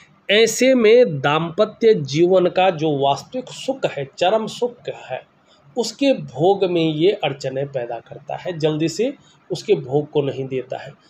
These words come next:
तो शादी में देरी होने का संकेत यही देता है। ठीक, जब इसमें जाल होता है तो व्यक्ति किसी चीज़ को लेके बहुत ज़्यादा सोच रहा होता है, चिंताएं भी कर रहा होता है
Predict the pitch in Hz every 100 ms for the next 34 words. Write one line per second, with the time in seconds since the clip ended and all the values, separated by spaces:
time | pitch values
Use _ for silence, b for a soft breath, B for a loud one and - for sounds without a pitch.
0 | b _ 208 - 160 160 156 175 185 226
1 | 151 156 156 151 139 139 143 143 190 -
2 | 135 127 135 135 127 123 127 131 127 131
3 | 127 - - _ _ _ _ _ _ _
4 | 247 240 _ _ b b b b _ 135
5 | - 220 233 247 214 226 233 202 135 143
6 | 165 175 165 143 143 139 123 - 123 -
7 | _ _ _ _ 180 175 208 - 214 214
8 | - 247 - 202 208 180 180 170 165 165
9 | 214 156 139 160 147 139 135 - 160 160
10 | 135 139 127 135 131 127 - - _ b
11 | b b b _ - 208 202 170 180 180
12 | 175 247 262 170 160 147 147 139 143 143
13 | 127 120